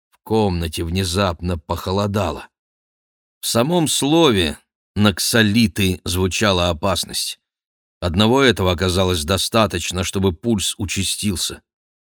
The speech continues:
«Погоди, Ленин», — говорит она, вставая. Он не удивлен. «Мне надо в туалет». Мариамма пытается припомнить, что же ей известно о движении наксалитов.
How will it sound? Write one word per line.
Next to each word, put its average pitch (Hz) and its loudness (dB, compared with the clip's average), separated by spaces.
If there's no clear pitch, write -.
«Погоди, 98 -2
Ленин», — 92 2
говорит 95 2
она, 92 2
вставая. 87 -2
Он 85 -2
не 85 0
удивлен. 90 -2
«Мне 98 -2
надо 95 0
в 92 -10
туалет». 101 -6
Мариамма 113 2
пытается 110 -2
припомнить, 104 0
что - -4
же 101 -2
ей 101 0
известно 101 -2
о 98 -2
движении 104 0
наксалитов. 101 -2